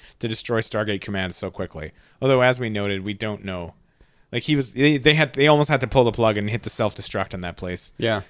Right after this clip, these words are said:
Speaker 1: And he's, the guy, as we figured, is probably about a week into commanding there.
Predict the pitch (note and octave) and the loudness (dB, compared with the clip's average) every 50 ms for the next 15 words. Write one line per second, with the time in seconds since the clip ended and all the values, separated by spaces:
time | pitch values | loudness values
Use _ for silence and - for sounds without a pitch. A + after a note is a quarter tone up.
0 | - - - G#2 A2 A#2 A#2 G#2 - - A2+ A2 G#2 A2 A2 A2 A2+ A2 - A2 | -14 -6 -6 -4 -2 -2 -4 -6 -4 -6 -6 0 2 4 4 4 4 2 2 0
1 | A#2 A2+ G#2+ - A2+ A#2 A2+ - - C#3 C3+ A#2+ A2+ G#2 G#2 G#2+ - - B2+ A2+ | 0 0 -2 -4 -4 -4 -4 -2 0 0 2 2 2 2 0 -2 -2 0 0 0
2 | G#2+ G#2 G2+ G2+ G#2 G2 A2 G#2+ A2 G#2+ G#2 G2 F#2 G2+ G2 G2 - G2+ G2 G2 | 2 2 2 0 0 0 2 2 2 2 0 -2 -2 -2 -4 -4 -4 -8 -8 -10
3 | F#2+ - G2 - - F#2+ F#2 F2+ F2+ F2+ F2+ F2+ F2 E2 D#2+ F2+ F#2 | -10 -12 -14 -14 -12 -12 -10 -10 -10 -10 -10 -12 -12 -12 -12 -14 -14